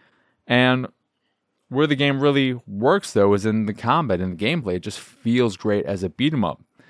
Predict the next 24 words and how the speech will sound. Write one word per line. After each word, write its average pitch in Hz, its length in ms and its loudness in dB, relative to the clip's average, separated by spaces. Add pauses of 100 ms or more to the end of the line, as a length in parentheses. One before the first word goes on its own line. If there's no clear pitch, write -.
(160)
So 120 480 6 (400)
you 143 80 2
have 147 100 6
your 147 80 6
basic 135 360 4
attack, 104 640 2 (640)
then 113 120 2
you 110 80 6
have, 107 140 4
like, 104 260 2
a 101 400 0 (800)
poke 113 260 4
attack. 117 320 0
So - 80 0
you're, 123 500 2 (240)
I 113 60 0
don't 143 260 4
know 131 120 6
if 120 100 2
you 117 80 0
get 117 180 2
any 113 160 2
other 113 180 2
ki-, 107 260 -2